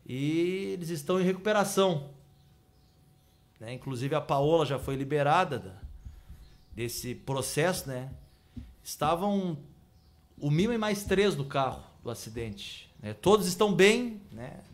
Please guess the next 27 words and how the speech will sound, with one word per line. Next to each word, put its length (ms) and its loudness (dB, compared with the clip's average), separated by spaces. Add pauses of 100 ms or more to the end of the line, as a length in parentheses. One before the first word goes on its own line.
(680)
Danos 340 6
apenas 400 2
materiais 920 0 (600)
e 280 -2
todos 300 6
já 80 6
estão 300 2
em 380 0 (300)
processo 440 2
de 40 -2
recuperação. 920 2
A, 60 -2
a 20 -4
Paola 320 2
já 100 0
tá 100 0
liberada, 580 4 (440)
a 160 6
Jéssica 380 4
já 120 6
queria 280 8
sair 420 8
do, 400 2 (220)
do 100 2
departamento 680 6
médico 380 2
hoje, 540 4